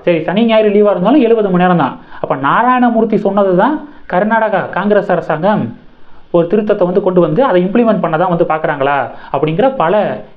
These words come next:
கேள்விகள் இப்ப வந்து முன்வைக்கப்படுது. அப்ப நாராயணமூர்த்தி சார் சொல்லும்போது கொந்தளிச்ச திமுகவினர், "இப்ப எங்க போனீங்க, உங்களுடைய கூட்டணியில இருக்கக்கூடிய காங்கிரஸ் தான் இந்த முடிவை அறிவிச்சிருக்காங்க" அப்படின்னு பயங்கரமா கேள்விகளை பார்க்க முடியுது சோஷியல் மீடியால.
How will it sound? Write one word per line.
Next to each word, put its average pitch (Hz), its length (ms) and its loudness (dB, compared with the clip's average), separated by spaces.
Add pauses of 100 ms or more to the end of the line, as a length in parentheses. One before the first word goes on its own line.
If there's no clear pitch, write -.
கேள்விகள் 208 480 0
இப்ப 165 180 -2
வந்து 175 200 0
முன்வைக்கப்படுது. 143 600 0 (460)
அப்ப 151 180 -2
நாராயணமூர்த்தி 214 680 0
சார் 190 200 0
சொல்லும்போது 196 480 2
கொந்தளிச்ச 208 500 0
திமுகவினர், 214 580 2 (240)
"இப்ப 180 180 0
எங்க 208 140 0
போனீங்க, 156 440 0
உங்களுடைய 165 400 0
கூட்டணியில 233 360 2
இருக்கக்கூடிய 196 300 0
காங்கிரஸ் 185 400 0
தான் 214 260 0 (160)
இந்த 180 160 2
முடிவை 190 260 2
அறிவிச்சிருக்காங்க" 170 600 0
அப்படின்னு 202 240 0
பயங்கரமா 196 500 0 (520)
கேள்விகளை 202 400 0
பார்க்க 175 200 -4
முடியுது 156 220 -2
சோஷியல் 185 380 0
மீடியால. 143 420 -2